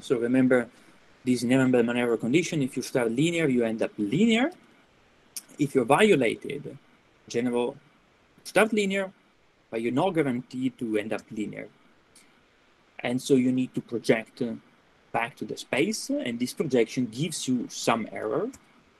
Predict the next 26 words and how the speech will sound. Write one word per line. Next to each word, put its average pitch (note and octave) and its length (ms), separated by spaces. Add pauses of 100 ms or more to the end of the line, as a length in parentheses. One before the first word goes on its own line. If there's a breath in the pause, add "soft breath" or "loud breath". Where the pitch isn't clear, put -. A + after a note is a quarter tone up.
(1120)
The C#3 80
projection F#3 460
is D#3 100
something D3+ 320
that B2 160
is B2+ 360
naturally A#2+ 460
done D3+ 420 (320)
in A2+ 240
D A2 200
square. B2 580 (960)
Um, A2+ 1000 (520)
the - 80
problem E3 340
is, D3 200
how C#3 120
big C3+ 220
is A#2 160
this G#2+ 160
error? G#2 300 (320)
And C3+ 360
to C3 80
measure G#3+ 500
that, G#2+ 280 (100)
uh, D#3 140 (520)
um, A#2 580